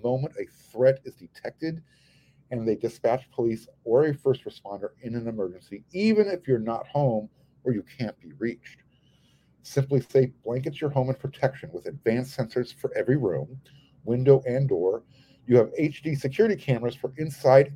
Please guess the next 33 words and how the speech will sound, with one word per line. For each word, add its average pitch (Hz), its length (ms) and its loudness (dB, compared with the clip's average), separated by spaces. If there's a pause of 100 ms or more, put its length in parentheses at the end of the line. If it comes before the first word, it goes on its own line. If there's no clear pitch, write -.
(120)
and 220 320 0
outside 95 400 2
your 82 120 -2
home, 82 400 -14 (480)
smarter 170 440 2
ways 147 300 4
to 143 60 -10
detect 131 460 -2
motion 104 400 -10
that - 180 0
only 135 240 0
alert 127 340 2
you 127 100 -2
when 107 160 -4
a 98 80 -8
threat - 320 -2
is 98 180 -12
real, 90 560 2 (500)
and 127 200 -10
even 202 260 -4
hazard 151 480 -4
sensors 123 420 -2
that - 220 -2
instantly 160 400 -6
detect - 420 -8 (140)
fires, 151 480 4
floods, 104 380 2
and 117 120 -6 (120)
other 139 180 4
threats - 320 -8
to - 80 -20
your 76 120 -8
home. - 260 -18